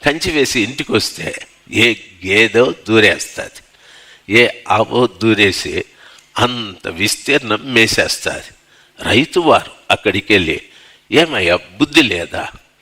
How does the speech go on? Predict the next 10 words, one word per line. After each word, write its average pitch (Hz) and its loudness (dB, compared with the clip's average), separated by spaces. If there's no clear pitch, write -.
ఆ 90 0
ఆవును - 2
వదిలేసినావు" 135 0
అంటే 107 0
వాడంటాడు, 110 2
"సార్, 95 -2
ఆవుకేమన్నా 113 0
బుద్ధి 104 -2
ఉందా? 101 0
నేను 165 0